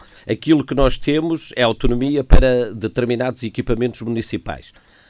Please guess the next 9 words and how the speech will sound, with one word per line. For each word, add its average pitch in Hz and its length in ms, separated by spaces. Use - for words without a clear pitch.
Por - 120
exemplo, 123 480
e 117 140
hoje 117 200
tomamos 107 380
essas 107 300
medidas, 120 540
eh, 101 880
nós 110 440